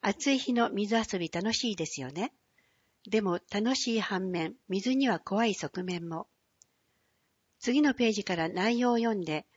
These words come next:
残りの夏も楽しく元気に過ごしましょう。ページ右下にロゴマークが二つ掲載されています。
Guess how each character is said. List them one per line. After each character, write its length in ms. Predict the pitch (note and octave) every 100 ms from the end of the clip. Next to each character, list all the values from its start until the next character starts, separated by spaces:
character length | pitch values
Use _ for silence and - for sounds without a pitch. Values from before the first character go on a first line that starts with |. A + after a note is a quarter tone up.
| _ _
残 300 | F#3+ G3+ C4
り 140 | C4 B3+
の 120 | B3
夏 280 | A3+ A#3 A#3
も 180 | F3 -
楽 220 | - G#3+ B3+
し 120 | A#3
く 140 | F#3
元 180 | E3+ A#3+ C4
気 140 | F3+
に 100 | E3+
過 120 | -
ご 100 | D#3+
し 140 | F3+ E3+
ま 100 | E3+
し 160 | -
ょ 220 | D3 C3+ -
う。 60 | _ _ _ _ _ _ _ _ _ _ _ _ _ _ _ -
ペ 160 | B3+
ー 60 | B3
ジ 220 | G#3+ G3
右 260 | F#3+ G3 A3+
下 220 | - A#3+
に 200 | A#3 A3+
ロ 140 | F#3 G3
ゴ 140 | B3+
マ 120 | C#4
ー 40 | C4
ク 120 | -
が 160 | E3 -
二 260 | - - A#3+
つ 240 | E3+ E3
掲 140 | - D#3+
載 220 | E3 D3
さ 140 | -
れ 120 | D3+ D#3
て 120 | D#3+
い 100 | -
ま 100 | -
す。 200 | -